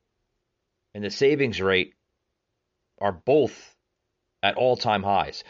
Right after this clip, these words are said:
Now, let's talk about the consumer, the consumerism. It's strong, folks. I can tell you, you know why it's strong?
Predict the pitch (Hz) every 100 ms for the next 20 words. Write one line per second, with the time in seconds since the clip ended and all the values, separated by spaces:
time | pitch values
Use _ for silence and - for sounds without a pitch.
0 | - - 147 - - - - 185 220 -
1 | 196 202 196 156 165 143 - 123 - 120
2 | - - 151 143 110 98 - _ _ _
3 | - 107 113 - 143 127 92 82 73 64
4 | _ _ _ - 113 - - - 165 165
5 | 107 - 67 65 - - - 107 123 -
6 | 165 123 80 82 107 107 95 120 170 170
7 | - 185 170 170